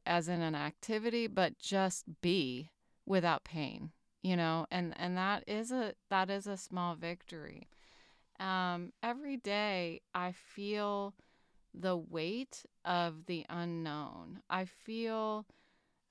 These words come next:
I feel like the simplest ta-, tasks are taxing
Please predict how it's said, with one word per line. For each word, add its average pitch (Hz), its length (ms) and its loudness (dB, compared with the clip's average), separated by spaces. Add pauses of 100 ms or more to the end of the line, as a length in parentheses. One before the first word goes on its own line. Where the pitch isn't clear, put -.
(340)
I 196 140 -2
feel 240 500 -2
like 202 280 -2 (160)
the 185 100 -4
simplest 208 880 -8
ta-, 175 540 -2 (320)
tasks 208 840 0 (160)
are 180 320 0
taxing 160 1080 -4